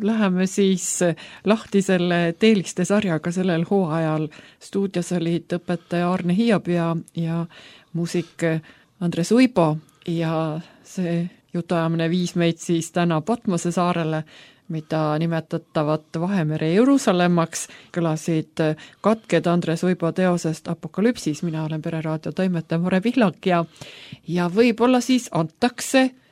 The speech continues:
seda võimalust ka paljudele, kes täna ainult kuulajad olid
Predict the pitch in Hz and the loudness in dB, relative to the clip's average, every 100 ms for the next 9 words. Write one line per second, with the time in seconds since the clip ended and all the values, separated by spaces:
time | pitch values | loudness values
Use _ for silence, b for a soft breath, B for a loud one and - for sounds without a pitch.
0 | b b b b b _ - 202 220 302 | b b b b b _ -8 0 2 2
1 | 262 156 156 - - - - 190 202 254 | 2 0 -2 -6 -12 -20 -8 -4 2 2
2 | 214 165 170 160 160 175 208 202 196 208 | 2 2 -2 -2 -4 -4 -2 0 0 0
3 | 185 - 294 240 156 160 156 170 165 143 | -2 0 2 4 2 0 -2 -2 -2 -4
4 | 143 - | -8 -16